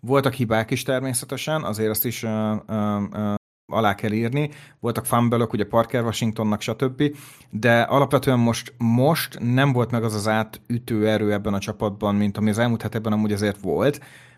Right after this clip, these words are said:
És én nem akarok Travis Hunterről megint sokat beszélni, de szerintem félre van használva. Nem szabad úgy használni, hogy használják. E-, én továbbra is tartom ezt. Továbbra is tartom, Bence.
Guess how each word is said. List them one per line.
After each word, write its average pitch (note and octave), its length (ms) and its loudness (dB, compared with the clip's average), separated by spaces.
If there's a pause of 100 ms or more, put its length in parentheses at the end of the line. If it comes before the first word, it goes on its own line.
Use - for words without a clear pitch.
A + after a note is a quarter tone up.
(260)
És B2 360 2 (1000)
én D3+ 80 0
nem E3+ 100 6
akarok E3+ 220 4
Travis D3 240 2
Hunterről B2 340 0
megint A#2 200 0
sokat A2+ 220 -4
beszélni, A2+ 300 -2
de G#2+ 60 -2
szerintem A#2 560 0 (360)
félre C#3 340 6
van A2 160 4
használva. F#2+ 640 -4 (100)
Nem C3+ 360 4
szabad A#2+ 340 0
úgy A#2 120 -4
használni, G#2+ 340 -4
hogy G2+ 120 -4
használják. G2 640 -4 (160)
E-, - 160 -4 (100)
én B2+ 380 -2
továbbra B2 300 4
is G#2+ 120 -2
tartom G2+ 360 -4
ezt. - 260 -8 (460)
Továbbra C3+ 320 10
is A#2 120 2
tartom, A2 400 -2
Bence. B2 440 0